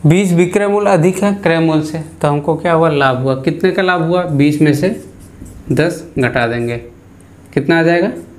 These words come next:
दस रुपये। तो ये तो हमारा लाभ हो गया और ये हानि होगी। तो इस प्रकार से हम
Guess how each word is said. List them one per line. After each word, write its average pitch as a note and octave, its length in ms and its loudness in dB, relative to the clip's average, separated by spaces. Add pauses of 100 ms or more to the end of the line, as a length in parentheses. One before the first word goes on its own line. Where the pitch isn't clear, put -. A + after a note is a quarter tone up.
(600)
दस A#2+ 240 -2
रुपये। C3+ 260 -6 (840)
तो F#3 60 4
ये G#3 240 2
तो A#3 140 0
हमारा E3 340 2
लाभ C3+ 280 -2
हो C3 140 -6
गया C#3 220 0 (160)
और F#3 200 2
ये E3+ 180 2 (360)
हानि C#3 260 -2
होगी। A#2 300 -6 (1160)
तो A3+ 100 4
इस G#3+ 220 0
प्रकार E3 320 0
से C#3+ 100 -6
हम C#3 120 -8